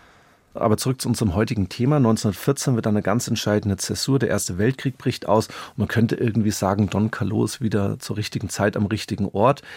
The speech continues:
Er weiß zumindest, wie man die Not der Menschen ausnutzen kann, um eben Geld zu verdienen. Die italienische Armee braucht Pferde und so kommt der Mafioso auf eine Geschäftsidee.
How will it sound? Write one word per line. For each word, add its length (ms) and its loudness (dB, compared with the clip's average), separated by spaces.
Er 100 -4
weiß 260 4
zumindest, 640 4
wie 100 4
man 300 6
die 60 0
Not 520 4
der 80 6
Menschen 680 2
ausnutzen 560 4
kann, 320 0
um 200 4
eben 240 -2
Geld 180 6
zu 140 -2
verdienen. 480 0
Die 80 -4
italienische 640 4
Armee 300 6
braucht 480 0
Pferde 540 0
und 140 0
so 80 4
kommt 260 2
der 80 4
Mafioso 540 4
auf 160 0
eine 200 2
Geschäftsidee. 960 -2